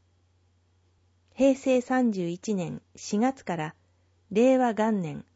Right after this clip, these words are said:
八月分、ゴミ、資源物排出量、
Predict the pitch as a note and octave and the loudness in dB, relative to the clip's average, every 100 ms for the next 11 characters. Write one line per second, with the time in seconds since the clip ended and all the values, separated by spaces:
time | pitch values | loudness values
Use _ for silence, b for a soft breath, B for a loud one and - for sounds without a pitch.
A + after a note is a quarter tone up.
0 | _ - F#3+ C4 C4+ C4+ A#3+ G#3 G3+ F#3+ | _ -8 -6 -2 0 -2 -4 -4 -4 -6
1 | _ _ _ _ _ _ - F3+ G3 A3 | _ _ _ _ _ _ -6 0 2 2
2 | A#3 _ _ _ _ _ - A3+ C#4 C4 | 0 _ _ _ _ _ -4 0 2 2
3 | F#3 - D3 - F#3+ G3 - - F#3 C3+ | 0 -4 -8 -4 -4 -4 -8 -6 -6 -6
4 | C3+ | -10